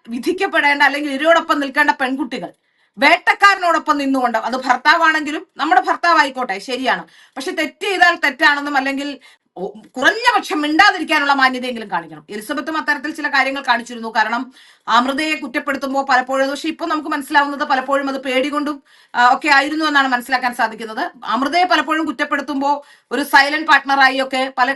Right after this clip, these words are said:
ഘട്ടങ്ങളിലും, ആ, എലിസബത്ത് നിന്നിരുന്നു. ഇപ്പോൾ എലിസബത്തിന് അത് മനസ്സിലാവുന്നുണ്ടാവുമായിരിക്കും. കാരണം ഇത്തരത്തിലൊരു അവസ്ഥയിലൂടെ തന്നെയായിരിക്കും ഇപ്പോ കോകില കടന്നു. കോകിലയ്ക്ക് കുറച്ചുകൂടി അവരുടെ വീടുകളിലൊക്കെ അക്സെപ്റ്റൻസ് ഉണ്ട്. പിന്നെ അവരുടെ, അവ-, അവരുടെ രീതിയുമായി പൊരുത്തപ്പെടുന്ന ഒരാളാണ്.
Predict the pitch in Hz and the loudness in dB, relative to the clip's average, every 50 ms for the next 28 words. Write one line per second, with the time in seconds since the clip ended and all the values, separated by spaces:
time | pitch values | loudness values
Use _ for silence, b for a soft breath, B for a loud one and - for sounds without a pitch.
0 | - 302 - - 262 254 262 247 254 262 269 262 - _ - 233 233 233 233 240 | -4 -6 -4 -4 -4 -2 -2 -2 -2 -2 -4 -4 -6 _ -2 0 2 2 2 0
1 | - 240 240 - - 294 262 277 254 302 277 262 254 269 277 254 214 180 160 151 | -2 -4 -6 -6 -6 -6 -6 -4 -6 -4 -4 -2 -2 -2 -4 -6 -8 -10 -12 -14
2 | 170 170 - 277 302 285 277 277 311 294 285 302 302 294 294 277 262 262 - 294 | -14 -2 0 2 2 2 0 -2 -6 -6 -4 -2 -2 0 2 0 0 0 0 2
3 | 285 269 269 269 262 254 254 254 254 262 254 254 254 254 247 - 262 262 262 b | 2 2 2 2 -2 -2 2 2 2 2 2 0 -2 -4 -6 -8 -12 -14 -14 b
4 | b b b b b b b - 233 247 254 262 269 311 - - _ _ _ _ | b b b b b b b 4 6 6 6 4 0 -4 -6 -10 _ _ _ _
5 | - 202 185 330 349 359 359 381 370 370 320 302 294 - 339 339 339 330 330 330 | -16 0 4 4 4 4 6 4 6 6 6 4 0 -2 -4 -4 -2 -2 -2 0
6 | 330 294 294 302 294 269 269 262 277 269 285 277 269 247 254 269 269 262 269 - | -2 -2 -2 -2 -2 -2 -4 -4 -8 -10 -10 -10 -12 -6 -2 -2 -2 -2 0 -2
7 | 262 269 302 302 277 269 254 - 233 - 302 302 349 359 330 392 330 320 294 277 | -2 0 0 0 0 -2 -2 -2 -6 -6 -4 -4 -4 -4 -4 -6 -6 -6 -6 -6
8 | 277 320 277 294 277 277 269 262 262 269 254 269 269 269 285 285 294 277 247 262 | -6 -6 -8 -6 -4 -2 -2 -2 -2 -4 -4 -4 -4 -4 -4 -4 -4 -4 -4 -4
9 | 254 240 - - 277 262 262 262 262 262 - 247 247 247 262 262 254 254 262 247 | -4 -6 -6 -8 -12 -8 -8 -8 -8 -6 -6 -6 -2 -2 -2 -4 -2 0 0 0
10 | 233 262 277 302 320 320 - 247 247 269 262 - 247 254 269 311 311 320 294 294 | 2 2 2 2 2 2 2 2 2 2 4 2 2 4 2 0 0 -2 -2 -2
11 | 285 302 302 302 294 285 285 - 277 269 269 311 302 294 285 277 269 269 262 262 | -2 -2 -2 -2 -2 -4 -4 -4 -6 -6 -6 -6 -8 -6 -8 -4 0 2 2 2
12 | 247 185 175 | 2 0 -2